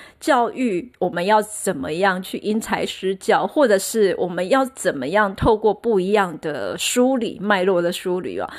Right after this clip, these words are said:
去理解小孩哦，这其实真的是一件不容易的事情。好啦，今天就是在前面稍微跟大家做一些生活的分享跟提点啦。那其实，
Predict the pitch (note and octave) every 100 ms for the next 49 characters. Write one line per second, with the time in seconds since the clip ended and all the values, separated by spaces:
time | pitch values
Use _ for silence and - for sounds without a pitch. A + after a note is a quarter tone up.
0 | - - B3 G3 F#3 G#3 - F#3 - -
1 | F#3 A#2+ - - B2 C3 - G#3+ - D#3+
2 | E3 D#3 - G#3 G3 - F3 - E3 F3
3 | F3 D#3+ E3 E3 B2 - E3 - D#3 D#3+
4 | F#3+ G#3 - B3+ B3+ A3+ A3+ A#3+ A#3 G3
5 | - F3 F#3+ G#3+ F#3 - - - - -
6 | G#3+ G#3 F3+ F#3+ G#3 F3+ F3+ F3 E3+ F3
7 | D#3+ D#3+ - E3+ - F3 F#3+ D#3 E3+ -
8 | F#3+ G#3+ A3+ C3+ F#3+ F#3+ G#3+ - D#3 E3
9 | F3 A#2+ B2 - - - B3 B3 A#3+ G3+
10 | G3+ F#3 F#3+ F#3+